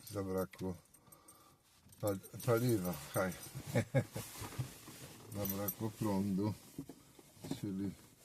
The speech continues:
w ciągu letnią porą to ona, kamerka, że tak powiem,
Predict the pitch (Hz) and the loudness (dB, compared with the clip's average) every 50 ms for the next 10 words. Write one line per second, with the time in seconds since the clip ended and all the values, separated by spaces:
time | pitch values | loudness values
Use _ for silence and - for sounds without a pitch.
0 | - - - - - - - - - - - - - - - - 123 120 120 120 | -16 -12 -10 -8 -8 -8 -8 -8 -10 -10 -10 -10 -8 -4 0 4 4 4 4 2
1 | 120 131 - - - 131 127 139 135 - 135 131 127 - - - 120 110 107 95 | 0 -4 -8 -2 4 6 6 6 8 8 8 6 6 6 8 8 8 8 8 8
2 | 98 101 113 127 120 107 98 - - - - - - - - - - - - - | 6 6 6 6 4 2 -2 -10 -14 -16 -18 -20 -20 -20 -20 -20 -20 -20 -20 -20
3 | - - - - - - - _ - - - - - - - 113 113 113 120 127 | -20 -20 -20 -20 -20 -20 -20 _ -20 -20 -20 -20 -12 -6 -4 -2 0 2 2 2
4 | 131 127 131 - - - 110 110 104 107 110 117 123 123 117 107 101 98 98 95 | 2 2 0 0 0 2 2 2 2 2 4 4 4 4 2 0 -2 -6 -8 -12
5 | - - - - - - - - - - - - - - - 120 110 107 107 107 | -12 -16 -18 -20 -20 -20 -20 -20 -20 -18 -18 -18 -12 -4 0 2 2 4 4 4
6 | 107 107 - 120 107 101 107 104 92 101 98 - - - 101 101 98 104 113 113 | 2 2 2 2 2 2 0 0 0 0 -2 -2 -4 -4 -4 -2 -2 0 0 2